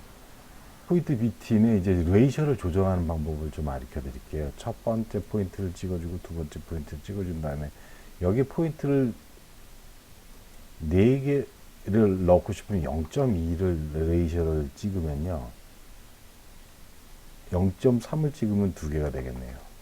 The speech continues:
이, 이 레이셔를 이용해서 포인트 사이에 레이셔를 이용해 영점오를 하면 가운데 찍히겠죠. 예, 요렇게 점이 찍히는, 또 영점칠을 하면 저쪽으로 좀 더 가겠죠.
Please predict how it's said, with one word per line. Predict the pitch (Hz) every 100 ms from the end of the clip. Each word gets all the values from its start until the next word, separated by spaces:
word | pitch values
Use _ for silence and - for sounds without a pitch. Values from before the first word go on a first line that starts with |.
| 85
이, | 87 85 - - - 117
이 |
레이셔를 | 113 101 104 113 135 127 120
이용해서 | 110 98 95 92 87 113 107
포인트 | 143 139 127
사이에 | 117 113 98 92 98 113 135 147 - - - - -
레이셔를 | 90 101 98 - 101 98
이용해 | 92 87 85
영점오를 | 92 113 113 143 95 113 127
하면 | 117 113 110
가운데 | - 87 82 78
찍히겠죠. | - - 71 64 - 71 117 - - - - - - - - - - - 73
예, | 69
요렇게 | 76 76 -
점이 | 82 78 73 78
찍히는, | - 92 - 78 73 76
또 | 147
영점칠을 | 101 95 139 117 - 151 131
하면 | 113 110
저쪽으로 | 82 - 104 95
좀 | 95 90
더 | 87
가겠죠. | - 73 78 - 69